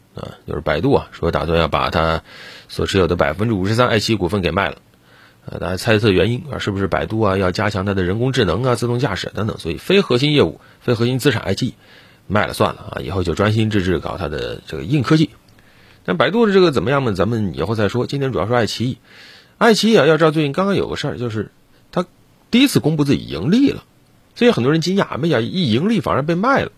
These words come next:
这可能也是为了吸引卖家，提供更多的溢价资本吧。啊，这个消息传出以后呢，爱奇艺股价就下跌，百度也赶紧辟谣，说纯属谣言等等。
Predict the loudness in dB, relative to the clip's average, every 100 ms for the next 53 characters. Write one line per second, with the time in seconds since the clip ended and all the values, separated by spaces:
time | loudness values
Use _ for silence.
0 | _ _ _ _ _ _ -4 0 2 2
1 | 2 2 4 2 2 0 0 0 2 0
2 | -2 -16 -20 -18 -4 -2 -2 -2 0 2
3 | 2 0 -4 -4 -2 -2 -2 -4 -14 -16
4 | -18 -18 -4 0 4 4 4 2 2 0
5 | 0 -2 -2 -2 -2 -4 -4 -4 -4 -4
6 | -4 -4 -4 -6 -12 -20 -20 -6 -2 2
7 | 2 2 0 -2 0 0 0 -2 -4 -6
8 | -6 -4 -2 -2 0 0 -2 -2 -4